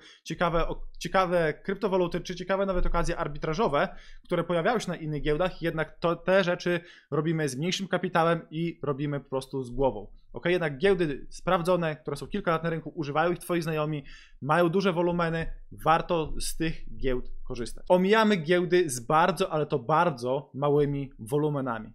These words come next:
Dlaczego? Ponieważ nawet w tym roku sytuacja pokazała, co się wydarzyło na rynku. Coin Exchange czy Kryptopia są to giełdy, które miały małe wolumeny,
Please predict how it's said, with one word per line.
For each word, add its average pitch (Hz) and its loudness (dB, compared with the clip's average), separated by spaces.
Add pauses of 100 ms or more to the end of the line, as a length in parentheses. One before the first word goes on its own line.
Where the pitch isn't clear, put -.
Dlaczego? 185 2
Ponieważ 170 -2
nawet 254 2
w - -16
tym 202 0
roku 185 2 (100)
sytuacja 180 4
pokazała, 160 2
co 165 -6
się 160 -6
wydarzyło 147 -2
na 131 -2
rynku. 165 -2 (280)
Coin 202 6
Exchange 170 0
czy 175 -4
Kryptopia 170 0
są 180 -6
to 185 0
giełdy, 180 2
które 160 -2
miały 147 0
małe 180 4
wolumeny, 170 0